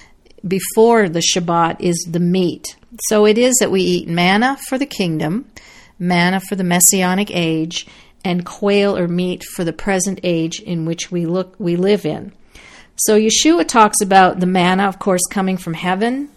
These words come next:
down from heaven in John chapter six, and that eating this bread will cause those that are his to be raised up on the last day. So we do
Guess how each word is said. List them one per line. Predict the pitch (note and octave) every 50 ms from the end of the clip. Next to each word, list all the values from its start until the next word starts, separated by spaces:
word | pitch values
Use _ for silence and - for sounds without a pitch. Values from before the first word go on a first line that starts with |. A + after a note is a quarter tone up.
| _ _ -
down | F3 F3 F3 F3 F#3
from | F3+ - F3+
heaven | F3 F#3 F#3 F#3 F#3+ G#3+ G#3
in | F3+ E3
John | E3 - F3 E3+ E3+ E3+
chapter | E3+ - F3+ F3 E3+ - D#3
six, | D3+ - - - A3+ C#4 - - - - - - - - - - - - - _ _ -
and | G3+ G#3 G3+ G#3
that | G#3 G3 F#3+ -
eating | G#3+ A3 G#3+ G#3 G3+ G3 G3
this | A3+ C4+ - - -
bread | - F#3+ F#3 F3+ F3+ F3
will | F3 F3
cause | F3 - - G3 F#3 F#3 F3+ F3 E3+ E3
those | F3 F#3 G3 G3+ G#3 G#3
that | F#3+ G3 F3+
are | F3+ F3
his | E3+ F#3 F3+ F3+ F3+ F3 -
to | - F#3
be | E3+ F3 E3 E3
raised | D#3+ F3 F3+ F#3 F3+ F3+ F3+ F3 -
up | - E3+ E3+ E3+ -
on | E3+ E3 E3
the | E3
last | D3+ E3 E3 E3 E3 E3 - - -
day. | - F3+ E3 - -
So | - - - -
we | E3+ F3
do | E3 G3 G3 G3+ G3+ F#3+